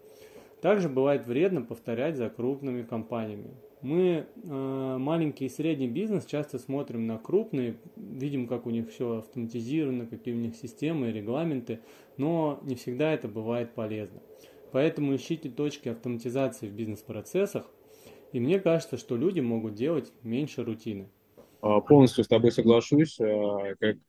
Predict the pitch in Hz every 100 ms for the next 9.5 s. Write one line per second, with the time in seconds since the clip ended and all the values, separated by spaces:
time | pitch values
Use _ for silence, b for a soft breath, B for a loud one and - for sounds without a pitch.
0 | _ _ _ _ _ - 113 120 113 113
1 | 113 110 107 107 - _ _ _ _ -
2 | 107 101 - 110 107 120 110 107 120 107
3 | 117 101 - 120 113 110 117 113 107 104
4 | 107 107 104 104 110 113 147 131 104 95
5 | - _ _ _ 113 120 123 127 120 120
6 | 120 156 160 143 - 107 120 127 110 113
7 | 135 143 139 123 120 113 113 117 117 107
8 | 104 104 101 - 113 110 113 110 107 113
9 | 135 135 120 107